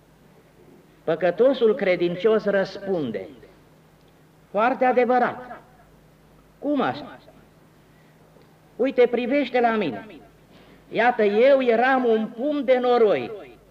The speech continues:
mai înainte de a mă întoarce la credință. Iar după ce Dumnezeu a coborât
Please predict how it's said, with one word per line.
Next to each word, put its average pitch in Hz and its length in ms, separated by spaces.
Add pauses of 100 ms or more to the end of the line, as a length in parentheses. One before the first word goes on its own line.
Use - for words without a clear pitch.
mai 180 340
înainte 202 540
de 185 100
a 175 80
mă 175 80
întoarce 190 520
la 175 160
credință. 147 520 (1300)
Iar 123 240
după 156 240
ce 254 200
Dumnezeu 220 640
a 190 120
coborât 196 560